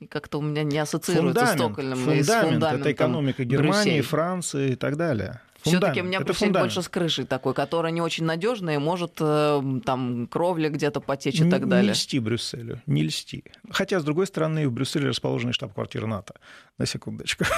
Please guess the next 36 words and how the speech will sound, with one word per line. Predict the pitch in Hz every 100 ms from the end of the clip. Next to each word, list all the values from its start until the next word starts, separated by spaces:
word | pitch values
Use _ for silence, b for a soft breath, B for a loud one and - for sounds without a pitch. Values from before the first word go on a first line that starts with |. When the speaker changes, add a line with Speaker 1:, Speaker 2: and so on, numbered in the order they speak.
| 571
Speaker 2:
<laughs> | - - -
Speaker 1:
Ну | 180
хорошо, | 214 240 226 147
ладно, | 151 127 131
давай | 165 180 151
по-другому | 156 160 165 160 127
я | 123
тогда | 131 123 131
выражусь. | 175 233 156 123 117 -
А, | 127 127 131
вот | 170 156
есть | 170 156
Брюссель | 156 180 - 220 262 294 -
и | - 156 151 151 151
его | 156 151 139
истеблишмент, | 135 190 208 214 185 165 147
который | - 135 143 139
встал | 135 - 139
на | 135 131
жесткие | 139 135 139
прочные | 135 131 - 135
позиции, | 135 156 190 247 160 135
те, | -
которые | 120 120 127 123
ты | -
только | 120 127 120
что | 120 123
обозначил, | 120 127 135 214 185 139
которым | 127 131 127 127
очень | 120 -
Speaker 2:
Не | 117
Speaker 1:
нужна | 131
Speaker 2:
встал, | 127 123
Speaker 1:
Россия. | 123 - 220
Speaker 2:
а |
нащупали. | 127 127 156 117 95